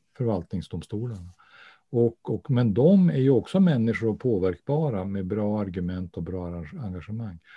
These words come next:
Så det är mitt budskap egentligen till anhöriga. Engagera er, var med i processerna, men kom ihåg att man måste faktiskt också spela efter spelreglerna om det, man ska vara framgångsrik.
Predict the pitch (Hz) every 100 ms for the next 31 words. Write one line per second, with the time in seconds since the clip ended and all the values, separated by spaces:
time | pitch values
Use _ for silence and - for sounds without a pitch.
0 | - _ - 120 156 147 - 131 95 -
1 | 143 143 131 104 - 104 95 85 87 98
2 | 90 147 120 120 120 - 139 156 160 143
3 | 113 107 104 98 107 98 110 135 135 131
4 | 107 _ _ _ _ _ - 117 110 -
5 | 113 - 104 98 - 107 92 85 - _
6 | _ 110 101 110 110 90 104 139 117 80
7 | - 107 98 _ - - _ - 104 110
8 | 117 117 92 - _ 135 107 - _ _
9 | _ _ _ _ _ _ 143 123 - 127
10 | - 104 - 113 117 90 95 - 82 -
11 | 95 85 104 110 95 101 98 90 82 -
12 | 98 82 98 87 82 98 82 78 76 110
13 | 98